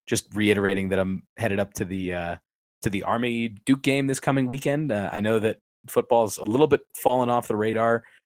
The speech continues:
um, just 'cause the team has not been, not been playing <laughs> as well the last month as they did the first month of the season. But I am excited to get up to West Point and, and check out the, the football scene there.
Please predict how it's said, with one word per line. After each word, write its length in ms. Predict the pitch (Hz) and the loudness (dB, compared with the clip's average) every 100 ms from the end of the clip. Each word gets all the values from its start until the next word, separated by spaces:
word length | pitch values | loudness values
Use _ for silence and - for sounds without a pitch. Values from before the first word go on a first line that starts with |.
| _ - | _ -4
um, 480 | 101 92 92 90 87 | 0 0 -2 -6 -8
just 180 | - | -8
'cause 200 | - 98 | -2 -2
the 180 | 101 90 _ _ _ _ | 0 -6 _ _ _ _
team 240 | - 110 107 | -2 0 0
has 160 | 98 | -4
not 180 | 101 104 | -8 -4
been, 300 | 107 98 98 _ _ _ _ - | -4 -2 -6 _ _ _ _ 0
not 140 | 131 | 2
been 100 | 120 | 2
playing 280 | - 123 123 | 2 4 4
<laughs> 40 | |
as 100 | 101 | 2
well 440 | 127 120 120 117 - _ 104 | 6 6 6 2 -4 _ -2
the 100 | 110 | 0
last 260 | 113 - | 0 0
month 220 | 113 117 | -2 0
as 100 | 110 | -2
they 120 | 98 98 | -2 0
did 180 | 107 | -2
the 80 | 101 | -2
first 280 | - 104 - | 0 -2 0
month 200 | 104 104 | -6 -6
of 80 | 101 | -4
the 100 | 104 | -2
season. 520 | - 107 104 104 104 - _ - | 0 -2 -2 -4 -6 -14 _ 0
But 140 | 107 - | 0 2
I 100 | 110 | 4
am 100 | 123 | 4
excited 400 | 101 123 113 101 | 4 4 4 2
to 60 | 104 | 0
get 260 | 107 - _ | -2 -4 _
up 120 | - - | -6 -2
to 80 | 95 | 0
West 240 | 95 - | 0 -2
Point 280 | 110 101 - | -4 -4 -6
and, 300 | 98 90 90 - | -8 -8 -10 -12
and 160 | 95 87 | -12 -4
check 200 | 104 95 | -2 0
out 220 | 95 - | -2 -2
the, 300 | 95 90 87 _ _ _ - | -6 -4 -6 _ _ _ -6
the 240 | 92 90 _ _ _ | -6 -6 _ _ _
football 340 | 107 - 95 | -2 2 0
scene 440 | 92 - 101 92 87 | 0 -2 -2 -2 -4
there. 360 | 87 85 90 | -4 -6 -8